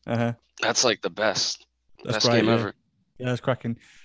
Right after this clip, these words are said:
Speaker 1: I was never, I was never, never had too much Nintendo in my, in, in my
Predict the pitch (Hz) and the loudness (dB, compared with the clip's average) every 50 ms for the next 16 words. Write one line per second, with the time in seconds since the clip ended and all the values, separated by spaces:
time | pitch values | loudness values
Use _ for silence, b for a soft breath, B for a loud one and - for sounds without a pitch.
0 | b b b - 135 135 147 156 147 160 147 135 139 - - 156 175 165 170 156 | b b b 2 4 4 4 4 4 6 6 6 4 4 4 4 2 2 0 0
1 | 151 165 170 170 165 156 - - 143 151 135 - 156 143 131 - 143 135 123 - | 0 0 2 2 2 0 0 -2 -4 -4 -4 -2 -4 -4 -2 -2 -2 -2 0 2
2 | 143 139 139 131 123 113 113 120 - 120 131 135 127 123 120 120 - 123 123 123 | 2 2 4 4 4 4 2 0 -2 0 0 2 2 2 0 -2 -2 -2 -4 -4
3 | 123 - 131 123 127 127 123 | -4 -4 -2 0 0 2 0